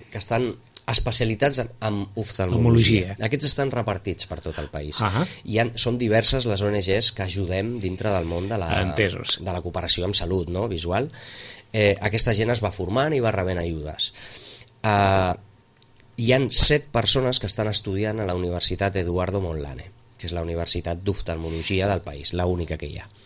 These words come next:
Speaker 1: Aleshores, nosaltres quan anem allà a fer formació, perquè nosaltres clarament diem que és formació, no anem a
Speaker 2: Ahà.
Speaker 1: guarir, eh,
Speaker 2: D'acord.
Speaker 1: malaltats.
Speaker 2: És a dir, no aneu a operar, aneu a formar
Speaker 1: Anem a formar.
Speaker 2: directament.
Speaker 1: Però sí que opa-, eh, sí que formem operant,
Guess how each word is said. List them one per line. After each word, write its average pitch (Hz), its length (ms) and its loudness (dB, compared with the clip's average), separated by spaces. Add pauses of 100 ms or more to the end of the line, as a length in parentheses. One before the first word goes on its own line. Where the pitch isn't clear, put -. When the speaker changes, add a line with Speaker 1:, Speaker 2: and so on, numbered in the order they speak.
(480)
Speaker 1:
Aleshores, 95 400 0
nosaltres 110 320 -2
quan 113 240 -4
anem 107 240 0
allà 90 220 2 (260)
a - 60 -6
fer 107 100 0
formació, 107 720 2
perquè - 180 -8
nosaltres 85 560 -2
clarament 90 480 -2
diem 85 240 -4
que 90 80 -12
és - 160 -4
formació, 95 640 0
no 98 80 -2
anem 90 220 -2
a - 80 -2
Speaker 2:
Ahà. - 80 -4
Speaker 1:
guarir, 92 240 0 (420)
eh, 85 300 -8
Speaker 2:
D'acord. 104 260 0
Speaker 1:
malaltats. 90 300 2
Speaker 2:
És - 20 6
a 127 80 6
dir, 101 160 0
no 131 160 2
aneu 139 180 4
a 120 60 6
operar, 107 400 0 (540)
aneu 117 280 4
a 135 60 6
formar 120 320 4 (220)
Speaker 1:
Anem 117 160 2
a 120 40 0
formar. 107 200 4
Speaker 2:
directament. 95 240 -4 (800)
Speaker 1:
Però 98 160 2
sí 104 140 4
que 107 100 4
opa-, 101 260 2
eh, 104 120 0
sí - 180 8
que 117 80 -2
formem 110 540 0 (180)
operant, 87 400 -4